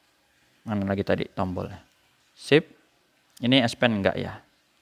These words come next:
Oke, jadi untuk, eh, kamera selfie gimana sih tadi yang Bang H P mau kasih lihat? Misalnya gini, teman-teman. Oh, ini. Nah, terus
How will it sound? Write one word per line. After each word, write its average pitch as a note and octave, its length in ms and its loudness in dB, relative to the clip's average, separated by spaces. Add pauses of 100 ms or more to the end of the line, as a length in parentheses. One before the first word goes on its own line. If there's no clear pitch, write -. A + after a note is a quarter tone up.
(140)
Oke, C3 400 4 (380)
jadi C3 240 2
untuk, C3 560 4 (800)
eh, B2+ 640 0
kamera B2+ 400 6
selfie C#3 240 0
gimana D3 320 2
sih D#3+ 160 0
tadi C3 240 2
yang C3+ 100 2
Bang A#2+ 140 2
H A#2 80 2
P A#2+ 160 2
mau A#2 240 2
kasih A#2 480 0 (640)
lihat? B2+ 240 4
Misalnya B2 560 2
gini, A2+ 160 2
teman-teman. A2 480 -2 (960)
Oh, D3+ 2250 2
ini. C#3+ 240 4 (1120)
Nah, F#2+ 640 4 (160)
terus D3 480 2